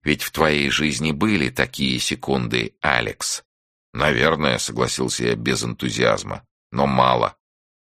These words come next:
Ангел засмеялся. "Не забывай", — сказал он, — что мы прячемся в тени ветхой земли и подвержены многим ее горестям.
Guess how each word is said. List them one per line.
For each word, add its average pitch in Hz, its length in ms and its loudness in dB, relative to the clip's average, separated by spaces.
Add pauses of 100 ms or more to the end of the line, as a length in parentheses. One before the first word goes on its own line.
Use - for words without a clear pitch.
Ангел 85 520 2
засмеялся. 67 920 -2 (880)
"Не 95 220 4
забывай", — 76 720 2 (160)
сказал 69 480 2
он, — 65 140 0
что - 200 0
мы 95 240 2
прячемся 80 720 0
в - 100 -10
тени 78 580 -2 (220)
ветхой 78 560 0
земли 80 540 0
и 62 40 -2
подвержены 71 680 0
многим 85 560 2
ее 69 500 0 (280)
горестям. 60 800 0